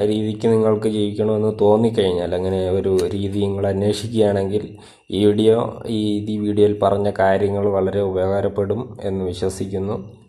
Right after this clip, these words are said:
അപ്പോൾ ഈ വീഡിയോ ഇഷ്ടപ്പെട്ടു കഴിഞ്ഞാൽ ലൈക്ക് ചെയ്യുക, ഷെയർ ചെയ്യുക. നമ്മുടെ ചാനൽ ഇതുവരെ സബ്സ്ക്രൈബ് ചെയ്തിട്ടില്ലെങ്കിൽ സബ്സ്ക്രൈബ് ചെയ്യുക. അപ്പോൾ ഈ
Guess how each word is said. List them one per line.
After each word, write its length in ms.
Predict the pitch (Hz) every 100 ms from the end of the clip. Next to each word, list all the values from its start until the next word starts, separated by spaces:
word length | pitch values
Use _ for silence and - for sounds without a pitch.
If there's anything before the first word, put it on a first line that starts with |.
| _ _ - - -
അപ്പോൾ 180 | 117 135
ഈ 60 |
വീഡിയോ 420 | 139 135 135 139 131
ഇഷ്ടപ്പെട്ടു 500 | 123 123 127 123 123
കഴിഞ്ഞാൽ 360 | 123 120 120
ലൈക്ക് 280 | 113 98 95
ചെയ്യുക, 380 | 104 101 101 101
ഷെയർ 320 | - 92 92
ചെയ്യുക. 420 | 92 92 90 98 87 - - _ _ -
നമ്മുടെ 220 | 101 101
ചാനൽ 360 | 98 104 104 107
ഇതുവരെ 300 | 107 107 107
സബ്സ്ക്രൈബ് 580 | 107 - - 110 110
ചെയ്തിട്ടില്ലെങ്കിൽ 680 | 107 98 98 98 95 98 98
സബ്സ്ക്രൈബ് 640 | 95 92 - - 104 98 95
ചെയ്യുക. 600 | 90 87 92 120 - - _ _ - _ _ - 107
അപ്പോൾ 600 | - 127 131 120 - -
ഈ 300 | 123 139